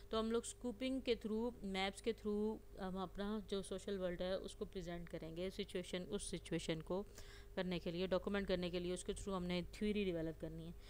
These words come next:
इसके बाद role of literature क्या होगा, इसके अंदर literature reviewed after data collection to avoid bias। अब हम जो भी data collect कर रहे हैं उससे relevant हम लोग को लिटरेचर review, जिसको हम theoretical literature review कहते हैं, उस किस्म के हम लोग यहाँ पर काम करें। अ, और ये, अ, सारी हर तरह की approach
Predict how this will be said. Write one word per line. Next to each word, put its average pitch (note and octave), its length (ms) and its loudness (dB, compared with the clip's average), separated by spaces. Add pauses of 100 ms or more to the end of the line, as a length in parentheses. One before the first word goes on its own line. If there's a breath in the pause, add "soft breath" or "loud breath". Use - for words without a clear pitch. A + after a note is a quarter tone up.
(220 loud breath)
इसके B3+ 160 4
बाद C4+ 140 12
role B3 280 10
of A3+ 240 4
literature G#3+ 640 4
क्या B3 120 8
होगा, G#3+ 200 6
इसके G#3+ 180 0
अंदर G#3+ 240 4
literature G#3+ 260 4
reviewed G#3 640 4
after G#3+ 340 2
data E3 280 2
collection F#3+ 760 -2
to - 120 0
avoid F3 380 4
bias। D#3+ 240 -2
अब G3 160 0
हम G#3+ 280 2
जो A3 180 4
भी G#3 100 0
data G3+ 220 6
collect G3+ 280 2
कर F#3 180 2
रहे F#3+ 80 2
हैं G3+ 100 -2 (340 loud breath)
उससे - 160 8
relevant A#3 420 8
हम G#3 160 4
लोग G#3+ 140 6
को A#3+ 100 8
लिटरेचर F#3+ 540 4
review, E3+ 240 0
जिसको F3+ 280 -2
हम A3 80 2
theoretical G#3+ 480 2
literature F#3 400 0
review E3+ 260 0
कहते E3+ 280 0
हैं, G#3+ 80 6
उस - 260 -2
किस्म G3 320 -2
के F#3+ 100 -2
हम E3+ 180 -2
लोग F#3 180 0
यहाँ E3+ 160 0
पर G#3 160 2
काम E3+ 280 -2
करें। F3+ 300 0 (600 loud breath)
अ, F#3+ 720 4
और G#3+ 160 4
ये, A3 200 4
अ, G#3 320 8
सारी A3+ 440 8
हर A3 180 8
तरह A3+ 220 6
की A3 140 6
approach F#3+ 360 4